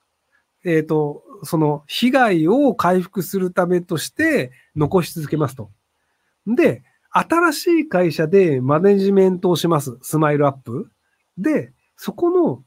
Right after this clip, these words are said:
新しい会社の資本家は誰ですかっていう質問が、僕が知る限り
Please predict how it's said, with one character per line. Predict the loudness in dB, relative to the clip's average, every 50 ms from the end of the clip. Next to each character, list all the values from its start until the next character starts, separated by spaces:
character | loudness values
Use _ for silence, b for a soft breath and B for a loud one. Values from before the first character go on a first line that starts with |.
| _ _ _
新 | -8 -8 -6 -4 -4 -2 -2 0 -2 -2
し | -4 -6 -2 0 2 2
い | 2
会 | 2 0 0 0 0
社 | -2 -4 -6 -2
の | 0 2 2 2 2 0 -2 -6 _ _ _ _ _
資 | -14 -8 -4 -2 -2
本 | -2 -2 -2 0 2 2 2 2 0
家 | 0 0 2
は | 4 4 2
誰 | 2 2 0 2 2 2 2
で | 0 0 -4
す | -4 -4
か | -4 -4
っ | -4 -6 -10 _
て | -4 -2
い | -2 -2
う | -2
質 | -4 -4 -4 -2
問 | 0 0 0 0 0 2
が、 | 2 4 4 2 2 -2 -8 b b b b b b b b b b
僕 | -2 -2 0 4 4 6 6
が | 6 4 0
知 | -2 -2 0 2
る | 2 2 0 0
限 | -2 -2 0 0 2 2 2 2
り | 2 4 4 4 4 2 0 -2 -6